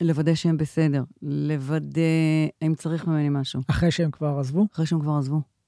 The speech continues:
Speaker 1: אחרי שהם כבר עזבו. אבל לוודא אם הם צריכים המלצה, אה, להציע את הקשרים שלי בלינקדאין, לשאול אם הם רוצים להתייעץ, אה, לחזק, סתם לחזק.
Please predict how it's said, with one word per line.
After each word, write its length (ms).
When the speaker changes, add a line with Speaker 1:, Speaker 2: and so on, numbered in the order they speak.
Speaker 1:
אחרי 120
שהם 120
כבר 200
עזבו. 260
אבל 360
לוודא 320
אם 60
הם 100
צריכים 240
המלצה, 440
אה, 60
להציע 400
את 80
הקשרים 300
שלי 140
בלינקדאין, 580
לשאול 1000
אם 80
הם 100
רוצים 300
להתייעץ, 1000
אה, 200
לחזק, 520
סתם 260
לחזק. 580